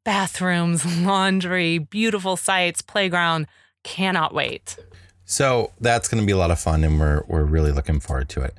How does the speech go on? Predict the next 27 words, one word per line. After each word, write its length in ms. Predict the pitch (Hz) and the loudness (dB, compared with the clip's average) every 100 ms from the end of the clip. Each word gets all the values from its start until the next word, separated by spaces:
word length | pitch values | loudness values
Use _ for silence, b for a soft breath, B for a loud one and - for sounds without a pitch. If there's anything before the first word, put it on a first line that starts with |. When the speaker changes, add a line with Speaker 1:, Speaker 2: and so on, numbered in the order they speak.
| B B B _ | B B B _
Speaker 2:
Let's, 420 | 92 127 143 - | 0 2 2 0
uh, 300 | 127 113 107 - - | 2 2 0 -4 -8
let's 340 | 92 101 101 | -2 -2 0
get 180 | - 113 | 0 0
into 320 | - 113 95 | 0 -2 0
the 120 | 98 | 0
show 240 | 92 107 104 | 0 0 0
'cause 200 | 101 85 | 0 0
we 80 | 95 | 0
got 140 | 87 | 2
a 60 | 82 | 2
lot 420 | 85 92 87 90 | 2 2 0 0
to 100 | 101 | -2
cover. 380 | - 104 85 78 | 0 0 2 2
Let's 220 | 101 - | 2 0
start 540 | - - - 98 - | -2 -2 0 0 0
with 340 | 92 98 101 - | 0 0 0 0
the 220 | 92 104 | 2 2
news. 640 | 107 107 110 85 78 - b b - | 2 2 2 2 0 -2 b b -4
There 240 | 117 127 | 0 0
hasn't 540 | 135 139 143 156 - 90 | 0 0 0 0 0 2
been 180 | 98 92 | 4 4
an 220 | 87 - - | 2 0 0
innovation 920 | 92 95 78 78 71 - 73 71 71 b b b - | 2 2 2 0 0 0 2 2 -2 b b b -2
in 280 | 90 87 - 87 | 2 2 0 0
R 220 | 92 90 | 2 2
V 300 | 85 82 | 4 2